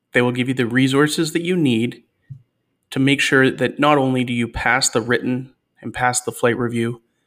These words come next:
but you actually understand these topics. And with the understanding will come a confidence that will move you forward,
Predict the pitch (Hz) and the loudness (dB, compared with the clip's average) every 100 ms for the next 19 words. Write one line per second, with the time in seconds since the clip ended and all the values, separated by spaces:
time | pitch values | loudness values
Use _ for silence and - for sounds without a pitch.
0 | _ _ _ _ 120 123 123 151 - 175 | _ _ _ _ 2 4 4 2 0 0
1 | 139 127 117 - 113 110 110 110 - - | 2 2 0 0 0 2 0 -4 -6 -6
2 | - - - - - - - - - - | -6 -8 -16 -14 -4 -2 0 -2 -4 -6
3 | - _ _ _ _ _ _ _ _ _ | -14 _ _ _ _ _ _ _ _ _
4 | _ _ _ _ 135 135 131 147 139 185 | _ _ _ _ 2 2 4 4 4 4
5 | 185 - 139 123 110 113 131 - _ _ | 2 2 2 2 0 -2 -8 -14 _ _
6 | _ _ _ _ _ _ _ - 123 - | _ _ _ _ _ _ _ -4 -2 0
7 | 135 127 - - - 127 113 - - - | 2 0 -4 -8 -2 0 0 -4 -8 -10
8 | - - _ _ _ _ _ _ 135 123 | -14 -16 _ _ _ _ _ _ -4 0
9 | 123 135 143 156 - 131 113 113 110 | 2 2 2 -2 0 2 4 2 0